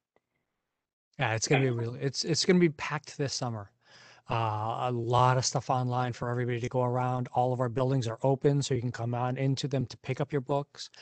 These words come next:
We're not doing in-person programming in the buildings, but you can still come in and grab all of your books, get all your holds. If you are still being cautious, we have curbside delivery still for you.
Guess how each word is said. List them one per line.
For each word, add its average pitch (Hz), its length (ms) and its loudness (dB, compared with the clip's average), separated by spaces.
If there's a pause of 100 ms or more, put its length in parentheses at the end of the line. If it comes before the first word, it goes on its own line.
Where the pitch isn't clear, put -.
(280)
We're 139 120 4
not 139 120 4
doing 143 260 2 (340)
in-person 143 680 4
programming 147 680 4
in 143 100 0
the 143 60 0
buildings, 151 460 2 (760)
but 139 200 6
you 127 100 0
can 135 120 2
still 139 180 0
come 147 180 -2
in 131 60 0
and 120 80 -2
grab 127 240 4
all 127 120 4
of 120 120 0
your 127 80 0
books, 127 320 -2
get 131 160 2
all 127 100 6
your 123 140 0
holds. 123 400 -2
If - 100 -2
you 120 160 -2 (300)
are 127 140 2
still 135 260 2
being 135 180 4
cautious, 135 460 -2
we 120 100 0
have 117 300 -2 (300)
curbside 135 440 2
delivery 190 360 4
still 185 300 0
for 180 300 2
you. 185 280 -2